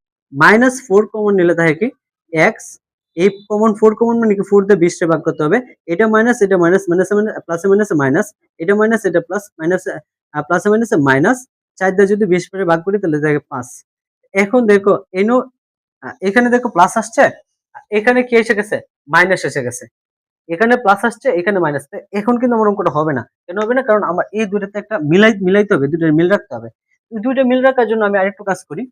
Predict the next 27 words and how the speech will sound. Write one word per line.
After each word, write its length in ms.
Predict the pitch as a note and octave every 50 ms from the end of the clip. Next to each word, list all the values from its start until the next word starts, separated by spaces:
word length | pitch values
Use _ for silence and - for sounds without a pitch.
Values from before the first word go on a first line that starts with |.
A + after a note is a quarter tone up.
| _ _ _ _ _ _ _ _ _ _ _ _
আমি 100 | - E3
একটা 140 | F3+ F3+ F#3+
কাজ 160 | F3 F3+ F3 - -
করি 120 | - D#3 G3+ G#3+ _ _ _ _ _ _ _
যে 60 | E3 - -
এটারে 320 | G3+ G3 F#3+ A#3 A#3+ B3+ B3
দেই, 300 | A3+ G#3+ F3 G#3 C4 B3+ _ _ _ _ _ _ _ _ _ _ _ _ _ _ _ _ _ _ _ _ _ _ _ _ _ _ _ _ _ _ _ _
এটারে 300 | - D#3+ E3+ G#3 A3 A#3
দেই, 380 | A3 G#3+ F#3+ F3 A3+ C4 B3 - _ _ _ _ _ _ _ _ _ _ _ _ _ _ -
হ্যাঁ, 340 | E3+ D#3 B2+ A#2+ B2 A#2 - _ _ _ _ _ _ _ _ _ _ _ _ _ _ _
আহ, 580 | C#3 C3+ C3+ C3 C3 C3 C3+ - - - -
এটারে, 460 | D#3 D#3 F3 F3+ F#3+ G3+ A3 G#3 G3 F3+ - _ _ _ _ _
এটারে 220 | - F#3 G3+ G#3+ G#3+
মাইনাস 340 | F3+ D#3+ D#3 D#3+ D#3+ D3
দেই। 200 | B2+ C#3+ F#3+ B3+ B3+ - _ _ _ _ _ _ _ _ _ _
যেমন 320 | C3+ C#3 D#3 D3+ D#3+ D#3+ D#3 _
আমি 180 | - D3+ D#3 D#3+ -
এখানে 260 | E3+ D#3+ E3 F3+ D#3+
একটু 200 | D3+ D3+ - -
কাজ 140 | D#3 D#3+ D#3 D#3+ _
করতে 160 | C3+ B2+ C3
পারি, 120 | C3+ C#3+ D3
এটা 140 | - D#3 D#3 D3
চেঞ্জ 160 | - G3 G3+ G3 G3+
করে 140 | G#3+ G3
লিখলে 260 | F3 D#3+ D3 D3 C3+ B2+
হবে। 200 | B2 A#2 E3